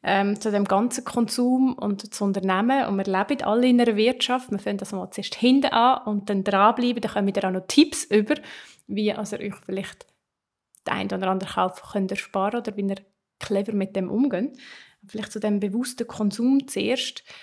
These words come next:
ähm, oder dem Spannungsfeld, wo wir auch drin sind, eben, dass einerseits Unternehmen machen Werbung und wir wollen ja gewisse Sachen auch. Wie siehst du das? Wie geht's das quasi ethisch?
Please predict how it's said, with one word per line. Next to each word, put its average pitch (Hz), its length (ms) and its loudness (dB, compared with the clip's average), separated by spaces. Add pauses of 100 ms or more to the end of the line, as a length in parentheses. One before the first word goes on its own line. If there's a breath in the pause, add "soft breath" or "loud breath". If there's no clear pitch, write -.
(220 loud breath)
ähm, 202 600 -2 (140)
oder 202 160 -6
dem 202 160 -2
Spannungsfeld, 214 840 0
wo 220 40 -4
wir 208 220 0
auch 202 100 0
drin 214 300 0
sind, 202 380 -2 (380 soft breath)
eben, 202 160 -8
dass 196 140 -10
einerseits 202 500 -4
Unternehmen 196 500 0
machen 233 360 0
Werbung 233 420 -2
und 196 100 0
wir 190 160 0
wollen 190 220 0
ja 269 100 -4
gewisse 277 460 -6
Sachen 277 420 -8
auch. 277 300 -2 (680 soft breath)
Wie 208 240 -6
siehst 202 480 -8
du 202 60 -8
das? 190 460 -6 (260)
Wie 208 200 0
geht's - 440 -6
das - 280 -10
quasi 202 480 0
ethisch? 185 680 -6